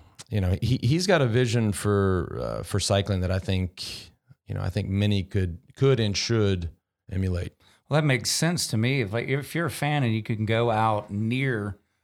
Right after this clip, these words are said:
Speaker 2: one of these historic climbs and really essentially be in a beer garden watching it on big screens all day, right? And then when they're coming by,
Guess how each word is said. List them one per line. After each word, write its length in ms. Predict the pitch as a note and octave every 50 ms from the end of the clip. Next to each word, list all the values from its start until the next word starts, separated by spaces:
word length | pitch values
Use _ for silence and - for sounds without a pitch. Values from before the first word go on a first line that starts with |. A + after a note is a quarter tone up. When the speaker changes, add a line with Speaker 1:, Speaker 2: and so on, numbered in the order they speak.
| _ _ _
Speaker 2:
one 220 | - A2 A2+ A2+
of 60 | G#2+ G2+
these 520 | G#2 G2+ G2+ G2+ G2 F2+ - - - - - _ _ _ _ _ _ _ _
historic 580 | - G2+ A#2 A2 - - - G#2+ G2+ G2 G#2 -
climbs 640 | - G#2 F#2+ F#2+ G2 G2 G2 G2 G2 F#2+ F2+ F2+
and 220 | F#2+ F2 D#2 D2 - _ _ _ _ _ _ _ _
really 260 | - C#3 F3+ C4+ D4+ F#3
essentially 440 | C3 - - E3 - - D3+ C3
be 160 | A2 A#2+ C3+ C3
in 100 | B2+ A#2+
a 40 | G#2
beer 260 | F2 A2 A2+ B2 C3
garden 400 | A2+ A2+ G#2+ G#2+ G#2 G2+ G2+ G#2
watching 340 | G#2 A2 A#2 - - C3 A#2
it 100 | G#2+ G#2+
on 340 | G#2 G2+ G2+ G2 F#2+ F2 F2+ - _ _ _
big 160 | - B2+ A#2+ -
screens 360 | - - G#2+ F#2+ E2+ D#2+ -
all 120 | F2 D#2+
day, 260 | D2+ E2 C#2+ C2 C2 D2 F2
right? 320 | F#2+ G2 G#2 A2 B2 - - _ _ _ _ _ _ _ _ _ _
And 120 | B2 A#2 A2+
then 140 | A#2+ A2+
when 100 | A2+ A2
they're 120 | A2 G2+ G2
coming 320 | - - C#3 C3+ A#2 A2
by, 540 | G#2 A#2 C3 B2+ G#2 G2+ G2+ G2 G2 G2+ G2